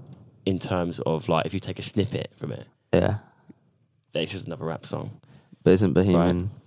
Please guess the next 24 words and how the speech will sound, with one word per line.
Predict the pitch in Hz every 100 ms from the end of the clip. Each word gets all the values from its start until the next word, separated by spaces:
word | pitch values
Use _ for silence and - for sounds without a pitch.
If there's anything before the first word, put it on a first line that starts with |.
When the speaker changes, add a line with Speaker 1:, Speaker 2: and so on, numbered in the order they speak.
| _
Speaker 1:
No. | 95 90
Speaker 2:
just | 73
another | 90 90 90 87 107
Speaker 1:
No, | 90
Speaker 2:
song | 90 92
if | 90
Speaker 1:
it's | 92
Speaker 2:
you | 82
Speaker 1:
not. |
Speaker 2:
take | 90
a | -
snippet | - -
from | - -
Speaker 1:
It's | 92 -
not. | 82 - - - -
The | 104
lyrics | 113 113 95 -
in | 101
it, | 87 - -
it | 82 -
are | 90
just, | 92 90 - - _ _ _ _ _ _ -
it's | 104 -
revolutionary. | 123 110 107 110 - 80 71